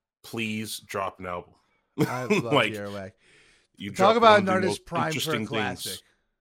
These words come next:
Speaker 1: T-, t-, like Jesus or anything, please.
Speaker 2: Yeah. No, I one hundred percent want more Tierra Whack this year.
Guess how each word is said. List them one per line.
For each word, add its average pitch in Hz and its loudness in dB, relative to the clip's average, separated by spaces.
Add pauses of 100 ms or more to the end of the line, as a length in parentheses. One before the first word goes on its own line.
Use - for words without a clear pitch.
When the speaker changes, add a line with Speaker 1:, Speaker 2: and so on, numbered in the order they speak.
(120)
Speaker 1:
T-, - -12
t-, - -8
like 110 -4
Jesus 90 -6
or 113 -2
anything, 117 -4
please. 147 -2
Speaker 2:
Yeah. 123 -2 (340)
No, 117 -10
I 123 -8 (100)
one 120 -8
hundred 113 0
percent - -2
want 104 -14
more 101 -12
Tierra 98 -12
Whack 92 -14
this - -2
year. 92 -12